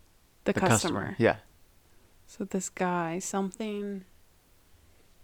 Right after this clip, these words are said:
Speaker 1: about him being scared,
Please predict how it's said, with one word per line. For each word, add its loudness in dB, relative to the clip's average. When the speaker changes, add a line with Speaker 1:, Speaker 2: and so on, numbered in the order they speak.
Speaker 1:
about 2
him -6
being 0
scared, -4